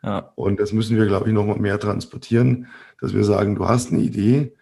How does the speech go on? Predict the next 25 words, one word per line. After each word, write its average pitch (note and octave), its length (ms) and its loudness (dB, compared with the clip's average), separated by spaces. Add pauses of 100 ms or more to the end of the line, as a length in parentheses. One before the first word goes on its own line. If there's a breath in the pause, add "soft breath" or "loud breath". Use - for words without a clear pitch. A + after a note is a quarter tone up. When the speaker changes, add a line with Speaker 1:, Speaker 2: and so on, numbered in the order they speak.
(520 soft breath)
Speaker 2:
dann G2 140 0
lass G#2+ 180 4
uns A2 160 2
die A#2+ 160 -2
Idee G#2+ 200 4
optimieren, B2+ 880 2 (360)
so G2+ 140 -6
dass A2 220 -2
sie - 100 -2
auch F#2 140 -4
im G#2 100 -2
Markt G2 280 -4
angenommen B2 500 0
werden C3 260 -4
kann. B2 420 -4 (380 soft breath)
Lass G2+ 220 -4
uns G#2 140 -6
eine F2+ 100 -12
Zielgruppe B2 440 -6
definieren“, B2 540 2
was G2 140 -4
auch - 260 -6
immer - 200 -6
jeder G#2 240 -2
vergisst. B2 540 -6